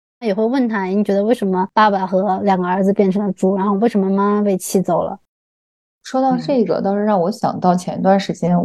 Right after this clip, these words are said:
Speaker 3: 我在跟国外的合作者的一个研究当中，就是家长跟孩子共同读一本可能很多人都熟悉的，因为是年龄比较小的小朋友，所以他们当时读的是那本从头动到脚，就 Eric Carle 的那一篇，就非常简单的一本。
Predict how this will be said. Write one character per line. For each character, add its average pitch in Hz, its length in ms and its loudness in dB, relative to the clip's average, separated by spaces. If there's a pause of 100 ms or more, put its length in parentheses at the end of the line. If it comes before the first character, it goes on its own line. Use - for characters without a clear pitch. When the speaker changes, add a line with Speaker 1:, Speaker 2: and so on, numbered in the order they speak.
Speaker 3:
我 170 120 -4
在 175 300 -2 (260)
跟 175 200 -2
国 151 120 0
外 156 140 4
的 170 100 -2
合 151 140 -2
作 165 160 0
者 - 180 0
的 - 100 -6
一 - 60 -8
个 - 100 0
研 143 200 2
究 175 160 -4
当 180 240 2
中， 185 220 -2 (360)
就 - 140 -2
是 180 260 0
家 175 220 0
长 180 340 -2
跟 170 160 0
孩 143 180 0
子 - 160 -6
共 190 160 0
同 175 140 2
读 160 160 -2
一 190 80 2
本 - 160 -2
可 - 140 -6
能 160 100 2
很 175 140 -2
多 165 120 2
人 180 120 2
都 190 100 2
熟 185 220 -4
悉 - 240 -6
的， 180 120 0
因 190 120 0
为 190 100 2
是 190 120 -2
年 165 140 0
龄 180 60 2
比 180 80 -2
较 127 100 0
小 - 140 -2
的 - 80 -2
小 - 160 -2
朋 151 160 -2
友， 120 60 0
所 - 120 0
以 156 40 0
他 170 100 -2
们 165 140 -4
当 175 180 2
时 160 160 -6
读 - 160 -6
的 160 100 2
是 165 240 -2
那 175 180 2
本 - 260 -2
从 - 200 -2
头 175 160 0
动 185 200 0
到 180 160 0
脚， - 280 0 (520)
就 - 120 -10
Eric 190 340 2
Carle 214 360 -2
的 - 100 -12
那 151 60 -4
一 147 80 0
篇， - 480 -2 (300)
就 190 100 -6
非 262 100 -2
常 262 160 2
简 - 220 -4
单 143 160 0
的 147 60 -2
一 147 80 0
本。 - 320 -2